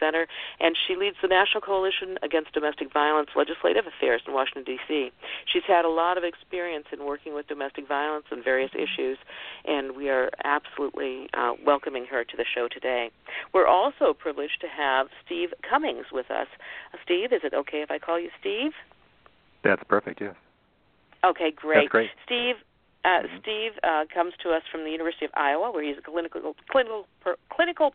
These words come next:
Speaker 1: professor of school social work, and, uh, he comes from a background of hospital social work, where he has worked,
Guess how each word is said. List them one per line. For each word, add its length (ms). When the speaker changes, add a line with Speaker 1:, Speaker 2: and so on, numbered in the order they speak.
Speaker 1:
professor 720
of 160
school 320
social 380
work, 300
and, 640
uh, 360
he 100
comes 220
from 120
a 20
background 580
of 120
hospital 580
social 260
work, 200
where 160
he 240
has 260
worked, 360